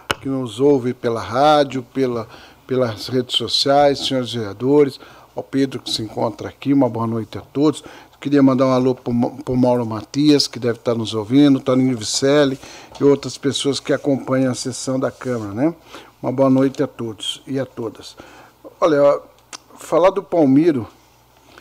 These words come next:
a gente fala um, um pouco na, da vida pública aqui de Iracemápolis. Ele que foi um homem muito humano, que lutou,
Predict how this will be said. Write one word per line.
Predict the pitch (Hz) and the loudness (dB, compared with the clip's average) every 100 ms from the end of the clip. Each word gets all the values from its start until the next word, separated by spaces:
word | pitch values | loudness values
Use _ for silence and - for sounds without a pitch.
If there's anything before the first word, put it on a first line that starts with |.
| _ _ | _ _
a | - | -12
gente | 113 143 139 147 | -4 -4 -2 -8
fala | - 139 143 147 | -4 2 2 2
um, | 139 135 _ - | 0 -4 _ -10
um | 127 | -10
pouco | - 135 131 139 | -2 -4 -2 -2
na, | 131 131 - - - _ | -2 -2 -8 -20 -20 _
da | - 135 135 | -20 -4 -2
vida | 123 135 | 0 -2
pública | 139 - 139 135 127 127 | -4 -4 -4 -2 -4 -8
aqui | - | -8
de | 120 | -6
Iracemápolis. | 120 117 - 117 117 135 135 131 117 - - - _ - | -4 -4 -6 -8 -4 -2 -4 -8 -14 -16 -20 -20 _ -10
Ele | 143 | -10
que | 156 | -10
foi | - 165 | -4 2
um | 156 147 | 4 6
homem | 147 143 135 | 6 6 4
muito | 135 151 156 | 4 2 0
humano, | 127 127 147 160 | 2 4 4 4
que | 147 165 | 0 -2
lutou, | 147 - 156 156 151 151 | -6 -2 0 0 -2 -10